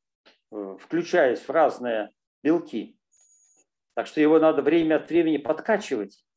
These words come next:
количество триптофана. Вот это подкачивание количества триптофана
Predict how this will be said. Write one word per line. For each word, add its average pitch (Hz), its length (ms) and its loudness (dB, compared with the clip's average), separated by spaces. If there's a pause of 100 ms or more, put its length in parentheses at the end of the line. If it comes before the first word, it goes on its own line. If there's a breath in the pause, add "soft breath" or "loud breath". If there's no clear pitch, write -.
(320)
количество - 600 -10
триптофана. - 680 -6 (920)
Вот 127 120 0
это 165 180 0
подкачивание 135 880 -2
количества 143 460 -6
триптофана 143 800 -4